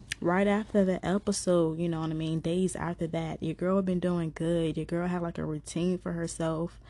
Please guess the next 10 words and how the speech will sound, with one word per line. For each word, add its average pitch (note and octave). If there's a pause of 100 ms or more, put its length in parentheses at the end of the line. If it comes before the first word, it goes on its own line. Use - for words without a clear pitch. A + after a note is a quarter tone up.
(400)
Your C#3
girl E3
was E3+
being D#3+
productive. E3+
Your D#3
girl E3
was D#3+
doing E3
her D3+